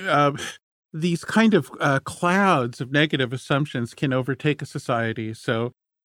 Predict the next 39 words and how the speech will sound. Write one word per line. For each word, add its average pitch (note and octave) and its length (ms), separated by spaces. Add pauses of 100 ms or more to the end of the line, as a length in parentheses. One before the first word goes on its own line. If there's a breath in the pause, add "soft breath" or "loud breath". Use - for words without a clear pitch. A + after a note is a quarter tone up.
(100)
currently, D#3+ 500
we B2 180
assume C3 420
that B2 160
there's B2+ 240
no C3+ 200
way B2+ 200
to B2 100
have B2 180
a A#2+ 60
college A#2 400
education A#2+ 580
that A#2 140
won't B2 180
be C3+ 120
infinitely A#2+ 480
expensive, B2 560
that A2 120
will A#2+ 120
put D3+ 160
you A#2+ 120
in A2+ 120
debt A#2+ 200
<laughs> - 60
forever. D3+ 380 (440)
We D#3 140
assume E3 400
there's, C#3 320 (320)
that, C#3+ 240
that C3+ 160
there C3+ 140
are C3 40
these B2+ 360
horrible C#3+ 420
things C#3 400
that A#2+ 160
are A#2+ 60
just C3+ 200
indelible. B2 680